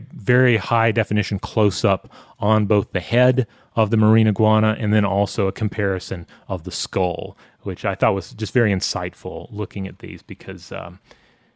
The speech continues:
you know, if you, it just looks, it looks very much unlike a lot of the lizard skulls you might see. Like, like, you,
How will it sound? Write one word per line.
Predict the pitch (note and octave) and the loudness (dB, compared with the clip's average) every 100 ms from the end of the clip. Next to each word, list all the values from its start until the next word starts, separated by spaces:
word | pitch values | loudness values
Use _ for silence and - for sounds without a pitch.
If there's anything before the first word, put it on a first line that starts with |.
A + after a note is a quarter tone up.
| _ | _
you | A2 | -10
know, | G2+ | -10
if | F#2 F#2 | -10 -12
you, | A2+ A#2 | -14 -14
it | A2 | -10
just | A#2 | -6
looks, | B2+ B2+ - - | -4 -4 -6 -10
it | C#3 B2+ | -4 2
looks | D3 - | 0 0
very | C3 A#2+ B2+ B2+ | -2 2 4 4
much | A2+ G#2+ - | 2 -2 -2
unlike | A#2+ A2+ G#2 G#2 G2 | -2 2 2 0 -2
a | |
lot | F#2 F#2+ F#2+ | -2 -2 -2
of | F2 | -4
the | F#2 | -6
lizard | F2 G2 G2+ F2+ | -2 0 0 -2
skulls | - F#2+ E2 D#2+ | -2 -2 -2 -4
you | F2+ | -6
might | F2 E2 - | -6 -8 -8
see. | - G2+ D#2+ F2 | -4 -4 -4 -8
Like, | F#2 | -8
like, | F#2 F#2 | -8 -10
you, | - | -12